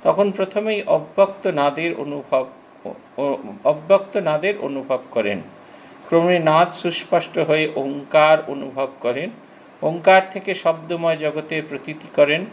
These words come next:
তারপর সর্বশেষে স্থূল ও ভূত জগতে প্রত্যক্ষ করেন। সামান্য সাধকেরা কিন্তু অনেক কষ্টে কোনরূপে নাদের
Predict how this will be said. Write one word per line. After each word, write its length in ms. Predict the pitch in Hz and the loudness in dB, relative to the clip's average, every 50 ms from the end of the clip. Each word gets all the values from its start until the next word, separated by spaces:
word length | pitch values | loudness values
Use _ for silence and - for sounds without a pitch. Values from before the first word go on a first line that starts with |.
| - - - - - - - - - | -14 -20 -20 -20 -20 -20 -20 -6 2
তারপর 360 | - 147 147 - - - 160 | 4 4 4 2 0 -4 -4
সর্বশেষে 680 | 147 - - 151 147 151 165 156 - 160 151 - 175 170 | -2 0 2 2 2 0 -4 -6 -6 -8 -8 -6 -6 -6
স্থূল 400 | 165 - - - - 156 151 151 | -6 -10 -14 -12 -10 -6 -2 0
ও 220 | 156 156 151 151 156 | 2 2 0 0 -4
ভূত 260 | - 147 151 151 - | -8 -10 -8 -8 -8
জগতে 460 | 175 156 139 135 120 139 135 135 180 202 | -6 -4 -2 -2 -2 -4 -4 -4 -4 -4
প্রত্যক্ষ 600 | 202 - - - - - - 123 - - - 123 - - | -2 -4 -6 -8 -8 -8 -8 -8 -6 -8 -8 -8 -6 -4
করেন। 280 | - 113 110 107 110 110 - - - - - - - - - - - - | -4 -4 -4 -6 -8 -10 -14 -18 -20 -20 -20 -20 -20 -20 -20 -20 -18 -4
সামান্য 520 | - - 165 160 165 175 180 190 190 190 180 | 2 4 6 6 6 4 2 0 -2 -4 -4
সাধকেরা 560 | - - 180 170 175 175 175 - 190 180 185 | -4 -4 -4 -4 -4 -6 -8 -4 -2 -2 -2
কিন্তু 480 | 185 - 180 160 156 - 175 175 170 - | -4 -6 -10 -14 -12 -10 -10 -10 -8 -6
অনেক 280 | - 143 160 185 214 220 - - - | -6 -6 -4 -4 -6 -8 -8 -4 -2
কষ্টে 360 | 165 156 160 - - - 160 - - | -2 -2 -2 -6 -12 -12 -12 -10 -8
কোনরূপে 500 | 151 156 165 170 170 170 165 - 165 156 | -8 -6 -6 -6 -8 -8 -6 -6 -6 -4
নাদের 380 | 147 139 139 139 139 160 165 | -2 -2 -2 -2 -2 -6 -8